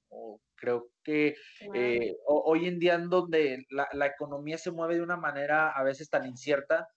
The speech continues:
Speaker 1: en donde nos aparecen gastos hasta por debajo de la mesa, pues bueno, es necesario, más allá de tener una muy buena administración,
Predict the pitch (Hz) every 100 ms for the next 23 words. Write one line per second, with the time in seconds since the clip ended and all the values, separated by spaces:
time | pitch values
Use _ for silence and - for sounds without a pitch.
0 | _ _ 117 120 117 117 113 113 - 120
1 | 120 143 131 - 127 143 131 120 - 110
2 | 110 107 107 120 - 139 120 113 117 127
3 | 139 - 110 123 110 117 120 139 143 131
4 | 131 139 156 - _ 139 135 156 143 143
5 | 147 131 123 123 139 139 135 135 143 139
6 | 143 147 135 123 117 127 123 143 151 185